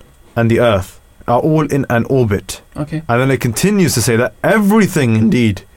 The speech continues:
Speaker 1: is in an orbit. First of all, to have particularly known these details in the time of the Prophet Muhammad sallallahu alaihi wasallam wasn't as easy
Speaker 2: Mm.
Speaker 1: as it is now. So first of all, that itself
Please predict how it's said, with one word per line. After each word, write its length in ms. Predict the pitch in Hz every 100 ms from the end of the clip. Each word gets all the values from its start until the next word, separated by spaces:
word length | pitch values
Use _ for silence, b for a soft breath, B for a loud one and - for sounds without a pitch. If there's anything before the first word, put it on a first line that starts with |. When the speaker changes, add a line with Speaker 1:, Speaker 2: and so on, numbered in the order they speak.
| -
Speaker 1:
is 140 | 123
in 100 | 120
an 180 | 120 120
orbit. 340 | 143 113 104
First 240 | 190 208 135
of 120 | 104
all, 160 | 98 92 B B B
to 100 | 139
have 260 | 156 139 - -
particularly 540 | - - 190 180 147 131
known 280 | 127 135 123
these 160 | 117
details 520 | 110 113 113 107 95 - B B - -
in 120 | 120
the 60 |
time 240 | 110 123 117
of 80 | 101
the 60 |
Prophet 200 | 95 104
Muhammad 260 | 101 107 104
sallallahu 420 | 107 104 107 104
alaihi 140 | 101
wasallam 300 | 95 110 104 95 B B
wasn't 340 | 123 123 127
as 160 | 113 101
easy 380 | 113 101 98 92 B B
Speaker 2:
Mm. 100 | 156
Speaker 1:
as 120 | 104
it 100 | 107
is 120 | 110 104
now. 200 | 107 95
So 120 | 104
first 240 | 127 135
of 60 | 123
all, 60 | 120
that 160 | 120
itself 380 | 120 110 127 110